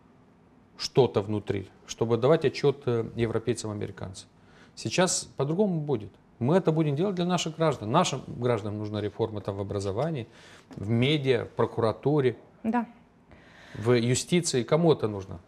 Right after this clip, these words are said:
Speaker 1: Для того, чтобы Брюсселю что-то показать. Вот было в эти восемь лет, показывали что-то Брюсселю. Принимали законы, которые не работали. Но давали, э, Брюсселю, Брюссель говорит: «О, молодцы, приняли наш закон». Ну, приняли по прокуратуре ваш закон. И что? В прокуратуре то же самое.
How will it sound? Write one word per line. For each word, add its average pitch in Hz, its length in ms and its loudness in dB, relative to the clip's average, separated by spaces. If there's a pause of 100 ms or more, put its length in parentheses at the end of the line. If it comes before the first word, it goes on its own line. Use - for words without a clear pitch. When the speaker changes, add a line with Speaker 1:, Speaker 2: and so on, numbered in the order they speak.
(160)
Speaker 1:
Для 113 80 -2
того, 139 160 2
чтобы 147 220 0
Брюсселю 175 340 2
что-то - 220 -12
показать. 98 400 -6 (420)
Вот 110 180 -2
было 170 280 6
в 139 160 -2
эти 123 220 2
восемь 113 380 2
лет, 143 240 -2
показывали 143 400 -2
что-то 131 280 -4
Брюсселю. 123 360 -4
Принимали 131 380 0
законы, 147 320 -2
которые 120 280 -4
не 120 60 -2
работали. 107 460 -4 (480)
Но 123 140 2
давали, 139 520 6
э, 117 220 6
Брюсселю, 143 460 4
Брюссель 135 320 4
говорит: 127 240 4
«О, 156 120 6
молодцы, 120 460 2
приняли 135 400 0
наш 113 200 0
закон». 104 340 -4
Ну, 156 80 0
приняли 160 340 2
по 127 140 -2
прокуратуре 120 560 0
ваш 104 180 0
закон. 104 380 -6
И 131 60 0
что? - 340 -2 (1600)
В - 20 -8
прокуратуре 151 540 8
то 156 160 4
же 127 100 -4
самое. 107 380 -2